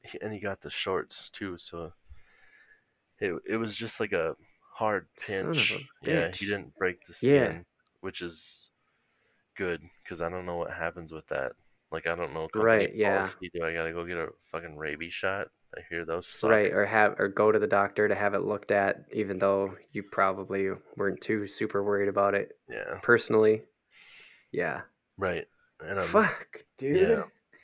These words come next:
Speaker 1: But, yeah, so
Speaker 2: Can't believe the old mailman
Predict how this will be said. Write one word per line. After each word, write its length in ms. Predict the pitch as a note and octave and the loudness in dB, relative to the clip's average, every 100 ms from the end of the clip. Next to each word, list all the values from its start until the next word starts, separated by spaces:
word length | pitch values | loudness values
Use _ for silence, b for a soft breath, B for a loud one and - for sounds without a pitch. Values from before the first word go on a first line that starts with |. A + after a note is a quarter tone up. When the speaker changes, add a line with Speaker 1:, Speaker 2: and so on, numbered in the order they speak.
| b | b
Speaker 1:
But, 120 | F3+ | 2
yeah, 240 | F#3+ G3 G2+ | 4 4 2
so 260 | - A2+ - | 0 0 0
Speaker 2:
Can't 240 | - E3+ E3+ | 2 2 6
believe 400 | D3 D3+ D3+ B2 | 8 10 10 10
the 140 | A#2+ | 10
old 260 | C3 B2+ G#2+ | 10 8 0
mailman 720 | F#2+ G#2+ A2+ B2 A#2+ A#2 | 0 6 10 10 8 6